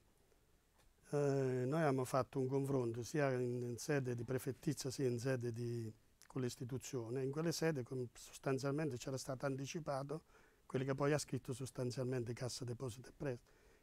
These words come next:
Quindi io su questo, insomma, avevo delle idee diverse, però non, non era il contrasto sulla mobilitazione, sul merito,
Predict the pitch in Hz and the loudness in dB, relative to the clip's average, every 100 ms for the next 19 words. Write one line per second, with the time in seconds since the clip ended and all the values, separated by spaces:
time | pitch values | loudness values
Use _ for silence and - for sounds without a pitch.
0 | _ 185 143 156 139 180 - 139 139 180 | _ 2 4 4 4 2 4 2 2 0
1 | 131 139 127 127 123 127 127 127 123 131 | 0 0 -2 -2 -2 -2 -2 -2 -2 0
2 | 139 156 123 131 - 139 131 123 123 120 | 2 2 2 0 -2 -2 -2 0 -2 -2
3 | 123 - - - - 143 160 156 131 - | -6 -12 -20 -20 2 8 10 10 6 2
4 | 139 131 139 131 - 127 - 131 127 123 | 2 4 6 6 4 -4 -2 -2 0 -2
5 | 123 120 135 123 - 123 117 110 135 127 | -2 -2 -4 -4 -4 -4 -4 -6 -6 -4
6 | 120 104 | -4 -6